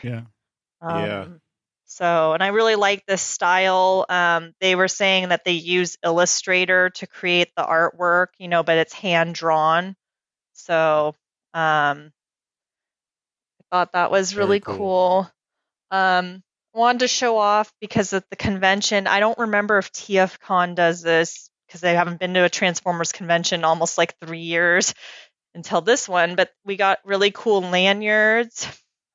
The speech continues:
Speaker 2: Um, and then we got these badges with badge holders, and then it had the schedule on the back, which I thought was
Speaker 1: Yeah.
Speaker 2: really useful.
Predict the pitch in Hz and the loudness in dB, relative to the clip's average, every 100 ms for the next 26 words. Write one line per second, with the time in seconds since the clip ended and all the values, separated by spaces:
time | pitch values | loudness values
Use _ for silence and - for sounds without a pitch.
0 | - 175 170 165 160 165 _ _ _ _ | -6 -2 2 0 -2 -6 _ _ _ _
1 | _ _ _ _ 202 190 190 196 190 185 | _ _ _ _ -4 2 2 2 -2 0
2 | 185 185 - _ _ _ _ _ 196 170 | 0 0 -4 _ _ _ _ _ -6 -6
3 | 165 180 - 220 220 185 185 180 170 - | -4 -2 0 0 0 0 0 -2 -8 -6
4 | 175 180 185 - 196 180 180 175 175 170 | 0 0 -2 -4 -2 0 0 2 0 -2
5 | - - 185 180 180 175 180 170 - - | -8 -8 -2 0 0 0 -4 -4 -14 -2
6 | 185 180 180 151 151 160 _ _ - 170 | -2 0 -2 0 -2 -4 _ _ -8 -4
7 | 165 165 151 147 139 - _ - 175 180 | -4 -2 0 0 0 -6 _ -10 -2 -2
8 | 170 180 165 160 - _ _ 185 170 147 | 0 0 0 -2 -4 _ _ -2 -2 -2
9 | 175 170 170 151 156 - - 185 190 202 | -2 0 -2 -4 -8 -8 -8 -2 0 0